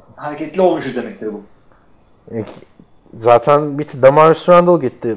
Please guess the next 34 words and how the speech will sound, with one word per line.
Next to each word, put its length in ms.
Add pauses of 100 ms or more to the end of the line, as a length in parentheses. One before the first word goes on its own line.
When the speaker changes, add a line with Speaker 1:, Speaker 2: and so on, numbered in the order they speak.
Speaker 2:
Packers'tan, 680
bir 140
de 100
Jordy 260
Nelson 420
gitti. 360
Jordy 240
Nelson'a 340
gidince 380
vermediler 480
mi 120
bir 60
şey 180
ya? 180 (680)
Speaker 1:
Ama 320 (840)
bir 80
formül 500
var. 300
Aldığın 360
adamlar 460
da 100
var. 240 (640)
İşte, 420
e, 40 (380)
Muhammed 240
Speaker 2:
Ya 80
Speaker 1:
Wilkerson'u 460
aldın, 420
işte 280
Jimmy 220
Graham'ı 320
aldın 300
falan 280
filan. 300